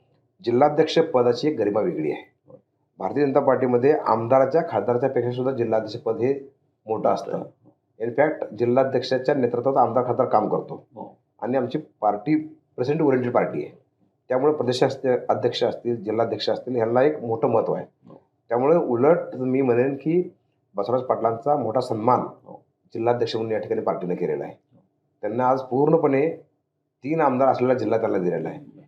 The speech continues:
Speaker 1: एवढी मोठी पार्टी आहे, आज एक नंबरची पार्टी आज आपल्या भाजी-, भारतीय जनता पार्टी जिल्ह्यामध्ये आहे
Speaker 2: हो.
Speaker 1: आणि त्या पार्टीचे ते अध्यक्ष आहेत.
Speaker 2: आपण, अ, जिल्ह्याचे या निवडणुकीचे, अ, जिल्हा प्रभारी आहात,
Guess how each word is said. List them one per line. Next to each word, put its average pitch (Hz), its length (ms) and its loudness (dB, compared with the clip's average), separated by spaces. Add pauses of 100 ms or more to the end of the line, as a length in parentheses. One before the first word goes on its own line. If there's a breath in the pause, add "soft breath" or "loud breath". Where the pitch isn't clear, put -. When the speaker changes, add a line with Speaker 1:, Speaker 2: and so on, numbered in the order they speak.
Speaker 1:
एवढी 123 180 0
मोठी 139 220 0
पार्टी 127 340 2
आहे, 95 100 0
आज 117 380 4 (760)
एक 139 120 -2
नंबरची 139 340 0
पार्टी 120 300 0
आज 120 160 4
आपल्या 113 300 0
भाजी-, 104 380 -2
भारतीय 101 240 -4
जनता 101 140 -4
पार्टी 95 220 -6
जिल्ह्यामध्ये 87 440 -2
आहे 92 140 -4
Speaker 2:
हो. - 380 -16
Speaker 1:
आणि 92 140 -14
त्या 135 100 2
पार्टीचे 120 380 0
ते 135 60 2
अध्यक्ष - 360 -2
आहेत. - 120 -14 (640)
Speaker 2:
आपण, 151 460 4
अ, 135 520 4
जिल्ह्याचे 135 540 4
या 131 140 6
निवडणुकीचे, 127 540 2 (120)
अ, 120 400 0 (100)
जिल्हा 123 200 4
प्रभारी 117 480 2
आहात, 98 200 2